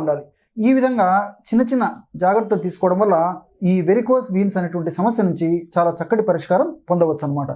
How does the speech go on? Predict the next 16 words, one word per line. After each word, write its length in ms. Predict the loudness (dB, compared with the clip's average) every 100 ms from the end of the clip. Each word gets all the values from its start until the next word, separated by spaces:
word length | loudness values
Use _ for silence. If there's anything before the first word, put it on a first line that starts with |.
| -14 -20 -4
అట్లే 220 | 0 2 0 -2 -4 -16 _ _ 0
పైపూత 340 | 2 4 2 2
మందికి 320 | 0 -2 0 0 0 -6 -18 _ _ _ _ _ _ _ _ _ _ _ _ 2 2
మహావిషగర్భ 880 | 4 4 4 2 0 0 2 0 0 2
తైలం 260 | 2 0 -2 -8 _ _ -20 _ _ _ -2
అనేటువంటి 340 | 0 2 0 -2 -6 _ 0
ఔషధాన్ని 380 | 2 2 2 -2 -6 0
వాడుకోవచ్చు. 480 | 0 2 0 0 -6 -16 _ _ _ -2
మహావిషగర్భ 1600 | -2 2 0 0 -4 -12 _ _ _ -2 0 2 2 2 2 0 0 -2 -18 _ _ -2
తైలం. 300 | 2 2 0 -4 _ _ _ _ _ 0
ఈ 20 | 2 2
మహావిషగర్భ 760 | 2 2 2 0 2 0 2 0 0
తైలం 260 | 0 0 -4 -12 _
అనేటువంటి 340 | -2 0 0 0 -2 -2
ఈ 40 | -2
యొక్క 180 | 0